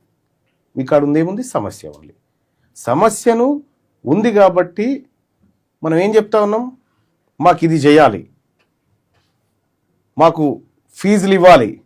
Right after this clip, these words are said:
మాకు హాస్టల్స్ కట్టించాలి." బెగ్ చేస్తున్నావు కాబట్టి నీ పరిస్థితి ఇట్లుంది. నువ్వు ఒకసారి లేచి రేపు పొద్దున మా ప్రభుత్వం ఏర్పడ్డ తర్వాత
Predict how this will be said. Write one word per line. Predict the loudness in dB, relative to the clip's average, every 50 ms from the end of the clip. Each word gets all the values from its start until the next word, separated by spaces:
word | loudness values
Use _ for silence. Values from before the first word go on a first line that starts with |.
| _ _ _ _ _ _ _ _ _ _ _ _ _ _ _
మాకు | -4 -4 -2 4 4
హాస్టల్స్ | 4 4 4 2 -2 -2 0 2
కట్టించాలి." | 2 2 2 2 -4 -8 -8 -10 -12 -12 -16 -20 _ _ _ _ _ _ _ _ _
బెగ్ | -18 -16 -6 -2 -2 -2 -2 -2 -4 -4
చేస్తున్నావు | -4 -4 -4 -8 -12 -12 -12 -12 -12
కాబట్టి | -12 -12 -14 -12 -12 -14 -16 -10 -8 -8 -8 -8 -10 _ _ _ _ _ _ _ _ _ _ _ _ -10
నీ | -8 -8
పరిస్థితి | -8 -8 -10 -12 -14 -20 -20 -20 -20
ఇట్లుంది. | _ _ _ _ _ _ _ _ _ _ _ _ _ _ -20 _ _ _ _ _ _ _ _ _ _ _ _ _ _ _ _ _ _ _ _ _ _ _ _ _ _ _ _ _ _ _ _ _ _ _ _ _ _ _ _ _ _ _ _ _ _ -12
నువ్వు | -8 -6 -6 -6
ఒకసారి | -6 -6 -6 -4 -4 -4 -4
లేచి | -6 -8 -8 -8 -10 -14 -14 -14 -16 _ _ _ _ _ -4
రేపు | 0 0 0 0 0
పొద్దున | -2 -2 -2 -2 -2 0 0
మా | 2 2 2
ప్రభుత్వం | 0 0 -2 -2 -2 -4 -4 -4 -4 -4 -4
ఏర్పడ్డ | -6 -8 -8 -10 -10 -10
తర్వాత | -8 -8 -8 -6 -4 -4 -4 -4 -6 -10